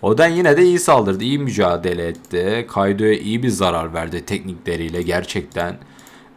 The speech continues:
Ee, Kaido korktu. Korktuğunu yüz ifadesinden, o şaşkınlığından anlayabiliyoruz bence.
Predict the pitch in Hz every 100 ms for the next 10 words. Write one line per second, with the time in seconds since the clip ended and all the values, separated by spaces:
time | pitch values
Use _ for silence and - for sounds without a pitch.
0 | - 87 87 87 92 92 104 123 - 104
1 | 107 - - 113 107 - 98 - 113 110
2 | 113 110 117 113 104 101 98 104 98 104
3 | 104 95 98 92 - 101 95 95 98 104
4 | 117 - 95 95 95 95 90 101 113 95
5 | 82 85 85 85 90 104